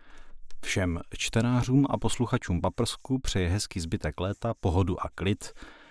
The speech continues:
Miniredakce Marie Winklerová a Marile-, Marie Hylandová. Blahopřání. Narozeniny v srpnu slaví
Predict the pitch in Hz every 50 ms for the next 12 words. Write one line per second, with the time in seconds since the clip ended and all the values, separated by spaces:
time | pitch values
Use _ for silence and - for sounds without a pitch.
0 | - - _ - - 82 82 90 98 104 107 110 101 113 107 - - - - -
1 | 104 101 98 95 - - - - - - - - - - - 95 85 87 92 98
2 | 87 76 71 69 80 82 85 - 98 98 98 98 95 95 95 95 92 - - -
3 | - - - - - - - - - - - 90 90 95 82 - - 76 76 76
4 | 76 78 76 78 76 76 - - 110 85 82 85 82 80 80 78 76 - - -
5 | 87 82 76 73 78 78 71 71 67 - - - 69 - - - - - - -
6 | - - - - - _ _ _ - - _ _ _ _ _ _ - _ - -
7 | - - - - - - _ _ - - - 92 117 123 127 151 - - - -
8 | 76 69 69 69 67 67 64 - - - - - - - _ _ _ _ _ _
9 | _ - - - - - - - _ _ _ _ _ _ - _ _ _ _ -
10 | - 110 123 151 185 180 165 185 190 196 202 190 165 117 - - - - - -
11 | - - 90 82 - - - 95 110 110 117 120 123 135 143 156 160